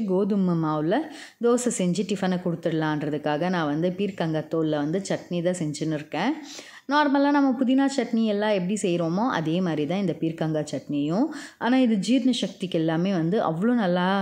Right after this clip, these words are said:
இருக்கும், ரொம்ப யூஸ் ஆகும். அதே மாதிரி அந்த டேஸ்ட் வைஸும் அவ்வளோ நல்லா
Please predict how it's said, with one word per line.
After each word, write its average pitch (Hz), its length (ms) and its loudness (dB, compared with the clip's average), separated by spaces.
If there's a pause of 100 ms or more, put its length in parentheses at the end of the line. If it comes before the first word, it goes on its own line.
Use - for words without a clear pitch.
(140)
இருக்கும், 175 500 0 (480)
ரொம்ப 226 280 2
யூஸ் 226 320 4
ஆகும். 185 280 2
அதே 190 260 2
மாதிரி 220 240 2
அந்த 196 200 2
டேஸ்ட் 233 320 0
வைஸும் 190 380 2
அவ்வளோ 175 300 0
நல்லா 175 300 2